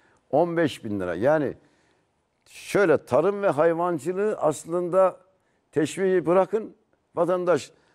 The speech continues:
bostanını sulayamaz hale gelmiş, bağını sulayamaz hale gelmiş, ektiği sebzeyi sulayamaz hale gelmiş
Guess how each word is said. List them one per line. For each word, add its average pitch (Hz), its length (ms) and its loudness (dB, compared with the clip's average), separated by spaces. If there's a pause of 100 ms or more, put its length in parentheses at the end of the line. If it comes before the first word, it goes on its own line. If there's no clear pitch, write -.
(140)
bostanını 175 480 -2
sulayamaz 185 540 2
hale 180 240 2
gelmiş, 185 500 -2 (420)
bağını 160 340 2
sulayamaz 180 520 0
hale 180 260 2
gelmiş, 180 520 -2 (500)
ektiği 170 360 0
sebzeyi 170 440 0
sulayamaz 175 480 2
hale 180 260 2
gelmiş 175 540 -2